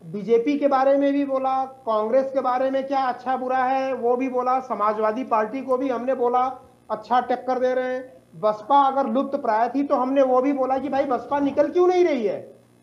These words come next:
इतनी aggressive पार्टी, इतनी aggressive leader मायावती जी एकदम शांत बैठी हैं। तो हमें तो जो दिखता है एक्सरे की तरह हम वो दिखा देते हैं। एक्सरे से भी modern ultrasound वगैरह बोलिए तो उस level पे जा करके जो हमें दिखता है, हम एकदम micro level पे जाके बता देते हैं।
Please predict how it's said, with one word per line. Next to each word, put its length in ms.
इतनी 260
aggressive 560
पार्टी, 300
इतनी 280
aggressive 480
leader 340
मायावती 540
जी 120
एकदम 280
शांत 320
बैठी 340
हैं। 140
तो 60
हमें 380
तो 80
जो 300
दिखता 480
है 400
एक्सरे 380
की 120
तरह 200
हम 220
वो 140
दिखा 280
देते 260
हैं। 360
एक्सरे 380
से 160
भी 120
modern 400
ultrasound 720
वगैरह 280
बोलिए 360
तो 100
उस 240
level 340
पे 120
जा 180
करके 340
जो 120
हमें 320
दिखता 300
है, 200
हम 100
एकदम 260
micro 480
level 320
पे 120
जाके 280
बता 260
देते 320
हैं। 140